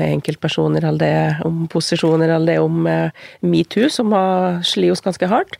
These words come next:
Eh, det handler om politikk, og det er jeg veldig glad for. Og det ser oss jo på, eh, målinger nå.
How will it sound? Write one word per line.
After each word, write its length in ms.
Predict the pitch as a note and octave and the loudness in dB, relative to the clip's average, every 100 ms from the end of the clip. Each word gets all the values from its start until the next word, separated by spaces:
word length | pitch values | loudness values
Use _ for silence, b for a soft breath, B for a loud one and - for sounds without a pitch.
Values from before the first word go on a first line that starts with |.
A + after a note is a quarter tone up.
| B B B B - | B B B B 0
Eh, 240 | G#3 G#3 F3+ | 2 2 0
det 80 | F3+ | -2
handler 240 | D#3+ C#3 | -2 -2
om 60 | C3+ | -4
politikk, 480 | C#3 - - - - | -6 -8 -12 -10 -2
og 80 | F#3 | 0
det 60 | F3 | 0
er 60 | C#3 | 0
jeg 80 | C#3+ | -2
veldig 240 | C3 C#3 - | -2 -2 -4
glad 100 | - | 0
for. 160 | F3+ | 0
Og 60 | G3+ | 2
det 60 | A#3+ | 0
ser 240 | F#3 D#3 | 0 0
oss 140 | E3+ G3 | 0 2
jo 140 | D#3+ | 0
på, 240 | C#3 - D3 D3+ D3+ _ _ _ _ _ - | 0 0 2 2 0 _ _ _ _ _ -4
eh, 360 | E3+ E3 D#3+ D#3+ D#3 - | -2 -2 -2 -4 -6 -2
målinger 440 | F3 E3+ D3+ C#3 | 2 4 4 2
nå. 120 | C#3+ | 2